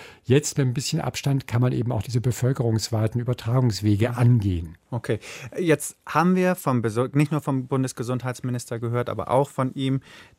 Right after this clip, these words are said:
Speaker 2: dass solange es keinen Impfstoff gibt, wird es keine Rückkehr zur der Normalität, äh, die wir vor dem Ausbruch der Pandemie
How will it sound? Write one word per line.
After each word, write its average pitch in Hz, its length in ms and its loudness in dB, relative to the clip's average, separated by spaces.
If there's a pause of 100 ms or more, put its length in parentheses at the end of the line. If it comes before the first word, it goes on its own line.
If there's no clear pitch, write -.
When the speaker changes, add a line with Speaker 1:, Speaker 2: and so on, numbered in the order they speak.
(160)
Speaker 2:
dass 123 260 0
solange 127 720 0
es - 180 -10
keinen 113 320 -4
Impfstoff 156 560 -2
gibt, - 320 -10 (260)
wird 127 440 0
es 156 200 -4
keine 135 540 0 (260)
Rückkehr 127 720 0 (220)
zur 123 260 2
der 127 320 0
Normalität, 127 680 -2 (220)
äh, 127 160 -10
die 110 200 -4
wir 117 340 2 (180)
vor 123 260 2
dem 104 240 -2
Ausbruch 101 500 -6
der 98 120 -6
Pandemie 104 640 -4